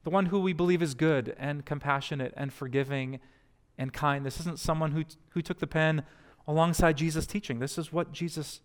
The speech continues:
taught 'cause he knows we need it.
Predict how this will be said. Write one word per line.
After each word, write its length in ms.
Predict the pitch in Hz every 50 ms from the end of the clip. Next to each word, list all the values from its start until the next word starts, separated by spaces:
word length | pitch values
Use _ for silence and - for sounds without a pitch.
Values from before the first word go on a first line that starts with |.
| _ -
taught 320 | - - 123 123 - - - - _ _ _ - _ _ _ _ _ _ _ _ _ _ _ _ _ _ _ _ _ _ _ _ _ _ _ _ _ _ - _ _ _ _ _
'cause 160 | - 165 151
he 80 | - 170
knows 200 | 156 151 147 135
we 80 | 143 135
need 160 | 131 135 127
it. 140 | 123 -